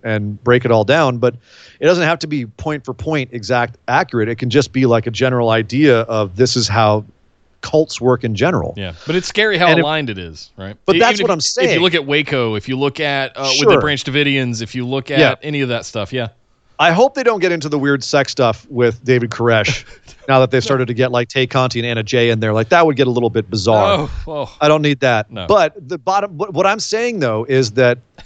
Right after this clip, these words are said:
Speaker 1: Dark Order has actually turned into really fascinating, um, group in a lot of ways.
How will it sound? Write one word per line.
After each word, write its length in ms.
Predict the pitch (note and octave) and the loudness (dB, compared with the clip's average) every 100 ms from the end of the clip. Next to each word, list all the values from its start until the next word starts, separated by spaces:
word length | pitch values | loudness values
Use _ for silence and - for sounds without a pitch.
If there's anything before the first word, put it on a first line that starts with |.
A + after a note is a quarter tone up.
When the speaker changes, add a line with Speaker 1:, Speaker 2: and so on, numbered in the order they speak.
| _ - A2+ | _ -14 2
Speaker 1:
Dark 300 | G#3+ C4+ G#3+ | 2 4 4
Order 240 | A3 A3 | 4 4
has 140 | C#3+ C3 | 0 0
actually 240 | C#3 C3+ | -4 -6
turned 280 | C3 D#3+ F3 | -10 -8 -6
into 220 | D#3+ C3 | -6 -8
really 560 | G#2+ A#2 D#3 G#3+ G3 D#3 | -10 -10 -2 2 4 4
fascinating, 880 | G#2+ - C#3 D3+ C#3+ C3 A#2 G#2+ G#2 _ _ _ _ _ _ _ | -2 -10 -8 -6 -4 -2 -2 -4 -8 _ _ _ _ _ _ _
um, 600 | C3+ B2 A#2+ A2+ G#2+ G#2+ G#2+ _ C3 | 0 4 4 2 0 -6 -14 _ -14
group 500 | - D3+ B3+ A#2 - - _ - | -6 2 2 2 -2 -20 _ -2
in 80 | |
a 60 | C3+ | 2
lot 200 | C3 B2+ | 4 2
of 80 | G#2 | 0
ways. 360 | A2+ G#2 G2 | -2 -4 -6